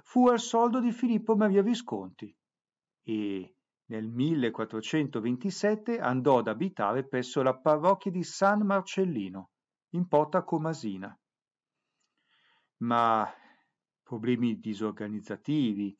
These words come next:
gelosie, disunità tra gli alleati portarono lo Sforza a subire alcune inevitabili sconfitte contro i veneziani.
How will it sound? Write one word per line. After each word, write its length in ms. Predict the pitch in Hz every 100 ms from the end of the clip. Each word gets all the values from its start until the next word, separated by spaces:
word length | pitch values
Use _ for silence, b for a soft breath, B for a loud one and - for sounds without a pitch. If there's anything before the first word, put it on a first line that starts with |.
| _ _ _ _
gelosie, 1160 | - 104 104 98 101 107 143 143 120 104 98 - _ _ _
disunità 800 | 127 151 151 190 190 180 190 208
tra 160 | 208 196
gli 100 | 190
alleati 720 | 185 196 208 160 104 - 95 _ _ -
portarono 460 | 170 175 196 139
lo 100 | 143
Sforza 420 | 202 - 214 214 226
a 60 |
subire 420 | 208 226 180 170
alcune 500 | 190 185 - 214 208 220
inevitabili 920 | 180 196 190 196 196 120 110 120 123
sconfitte 840 | 113 - 151 147 101 _ 113 107 _ _
contro 320 | - 139 143
i 60 | 175
veneziani. 680 | 170 170 135 - 98 85